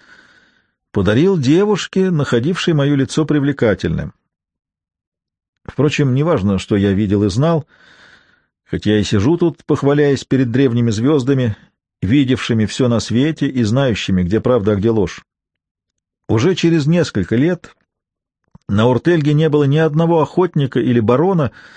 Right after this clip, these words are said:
который не почитал бы за великую честь охотиться со мной. Я ходил на охоту лишь с лучшими из них, по своему выбору, я отказывался иметь дело с остальными, не желая унижать громкое имя, что я себе создал.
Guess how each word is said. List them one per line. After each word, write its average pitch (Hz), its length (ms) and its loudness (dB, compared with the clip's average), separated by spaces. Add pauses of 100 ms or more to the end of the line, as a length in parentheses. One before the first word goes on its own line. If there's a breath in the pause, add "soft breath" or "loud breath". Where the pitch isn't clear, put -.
(460 loud breath)
который 147 340 2
не 139 120 2
почитал 147 440 0
бы 139 100 2
за 123 120 2
великую 160 480 2
честь 165 400 0
охотиться 135 540 -2
со 101 140 -4
мной. 78 220 -2 (1200)
Я 127 200 0
ходил 151 300 0
на 131 120 0
охоту 151 280 0
лишь 127 180 0
с - 120 -8
лучшими 127 560 0
из 101 120 -6
них, 82 340 -6
по 101 80 -4
своему 127 360 0
выбору, 156 480 0 (560 loud breath)
я 147 180 -2
отказывался 107 680 0
иметь 120 180 0
дело 127 220 2
с - 100 -4
остальными, 120 720 -2 (100)
не 117 280 -2
желая 131 320 2
унижать 127 440 0
громкое 139 560 2
имя, 156 440 0
что 120 180 -2
я 127 120 2
себе 117 240 0
создал. 85 500 -2